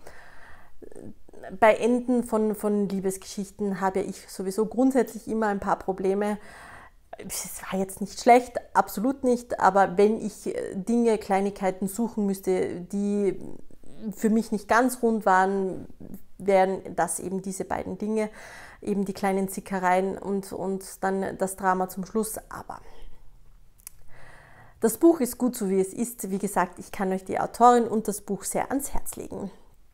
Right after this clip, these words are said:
Und das letzte Buch, das ich beendet habe, war auch ein Rezensionsexemplar. Das habe ich von NetGalley bekommen und,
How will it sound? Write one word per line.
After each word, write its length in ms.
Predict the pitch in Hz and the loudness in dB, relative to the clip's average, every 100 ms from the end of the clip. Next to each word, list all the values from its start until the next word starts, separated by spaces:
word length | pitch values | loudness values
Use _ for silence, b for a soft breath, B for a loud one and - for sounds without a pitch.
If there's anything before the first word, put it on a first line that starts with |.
| - - - - - | -20 -20 -20 -18 -2
Und 180 | 240 233 | 0 0
das 160 | 208 | 0
letzte 380 | 208 226 - - | 2 2 2 -2
Buch, 260 | - 214 220 | -2 -2 -2
das 240 | 185 196 | -2 -2
ich 240 | - - - | -6 -8 -6
beendet 420 | - 196 220 220 | -4 -2 -2 -2
habe, 260 | 202 196 - | -2 -2 -6
war 540 | 180 196 190 190 185 - | 0 2 4 4 2 4
auch 200 | 233 294 | 4 4
ein 100 | 277 | 2
Rezensionsexemplar. 1160 | 269 269 247 247 247 226 - 226 214 208 208 208 B B B - | 0 0 0 2 2 -2 -2 -4 0 2 2 -2 B B B -2
Das 360 | 202 196 196 - 190 | 2 2 0 -4 -2
habe 360 | 196 196 - | 0 0 -2
ich 160 | 196 - | -12 -10
von 240 | - 190 | -4 -4
NetGalley 680 | 190 - 190 190 - 240 233 | -4 -4 -2 -2 0 0 2
bekommen 640 | 240 240 - 240 262 285 | 0 -2 -2 0 2 0
und, 880 | 262 - 220 226 226 226 226 226 226 | -2 -4 -2 0 2 2 2 0 -2